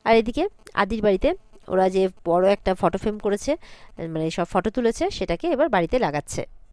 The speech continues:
সবাই খুব খুশি। আর এরপর আদি তার বউকে নিয়ে বলছে একটা, মানে, ডেটে যাবে আর কি দুজনেই। তো সবাই মিলে তো খুব মজা করছে, পেছনে লাগছে ওদের। এদিকে দেখা যাচ্ছে আদি শুভকে বাইরে নিয়ে গেছে। বাইরে নিয়ে গিয়ে বলছে,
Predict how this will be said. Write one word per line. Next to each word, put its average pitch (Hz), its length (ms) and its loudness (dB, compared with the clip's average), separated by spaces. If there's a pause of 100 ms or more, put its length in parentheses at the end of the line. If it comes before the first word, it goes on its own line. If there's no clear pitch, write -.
সবাই 233 280 0
খুব 262 220 -8
খুশি। - 320 -10 (340)
আর 214 140 -2
এরপর 226 220 0
আদি 196 300 2
তার 220 160 0
বউকে 202 300 -4
নিয়ে 208 140 -4
বলছে 196 320 -4 (360)
একটা, 269 300 0 (920)
মানে, 220 120 -2
ডেটে 247 300 2
যাবে 160 260 2
আর 151 80 0
কি 160 100 -6
দুজনেই। 156 360 -2 (280)
তো 185 80 -4
সবাই 175 280 0
মিলে 175 140 -4
তো 190 80 -10
খুব 214 140 -10
মজা 208 240 0
করছে, 220 320 -6 (320)
পেছনে 247 340 0
লাগছে 202 340 -2
ওদের। 180 200 -2 (800)
এদিকে 277 240 0
দেখা 269 140 2
যাচ্ছে 285 260 2
আদি 254 280 4 (280)
শুভকে 240 380 -2
বাইরে 202 300 0
নিয়ে 214 200 -2
গেছে। 185 280 -2 (540)
বাইরে 202 320 0
নিয়ে 202 220 -4
গিয়ে 233 200 -2 (960)
বলছে, 247 340 0